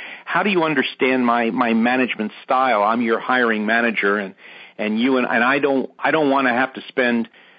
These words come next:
you know, a lot of individual hours with you when you come on board if, if I can help you and engage with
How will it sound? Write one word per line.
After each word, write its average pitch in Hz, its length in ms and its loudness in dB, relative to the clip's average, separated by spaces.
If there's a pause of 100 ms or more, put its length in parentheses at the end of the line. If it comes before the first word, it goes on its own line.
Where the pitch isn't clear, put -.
(220)
you 120 80 2
know, 110 260 2
a 123 60 0
lot 135 360 0
of 120 100 0
individual 127 600 2
hours 110 400 0
with 139 260 -2
you 107 140 2
when 107 200 2
you 104 100 -2
come 123 280 -2
on 107 200 2
board 110 720 2 (500)
if, 123 220 2 (200)
if 143 300 -2
I 127 180 4
can 120 480 2
help 156 480 0
you 104 380 2
and 113 200 0
engage 120 580 0
with 113 160 0